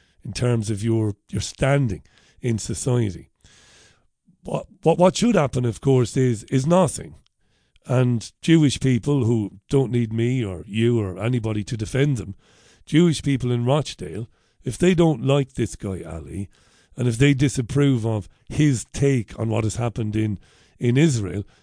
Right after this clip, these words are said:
well, they should feel perfectly free not to lend him their vote in the forthcoming by-election. It's as simple as that.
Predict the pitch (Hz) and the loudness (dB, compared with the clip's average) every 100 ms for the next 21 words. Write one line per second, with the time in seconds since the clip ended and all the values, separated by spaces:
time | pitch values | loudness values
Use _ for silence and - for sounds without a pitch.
0 | _ 139 151 165 156 127 - 131 - 147 | _ 0 2 2 0 -2 0 0 0 -2
1 | 123 120 123 110 - 151 143 127 - _ | 0 -2 -2 -4 -2 0 2 0 -4 _
2 | _ _ 170 165 - 151 147 151 110 127 | _ _ -2 -2 -2 0 2 2 2 2
3 | 123 117 110 104 127 123 - _ _ _ | 2 0 0 2 2 0 -6 _ _ _
4 | - 139 135 127 139 127 - 131 120 110 | 2 2 4 2 2 2 2 -2 0 2
5 | 123 123 90 80 - - 92 143 - 151 | 2 2 0 -10 -16 -14 -8 -8 -2 -2
6 | 120 110 113 131 147 107 | -2 -2 -4 -2 -2 -4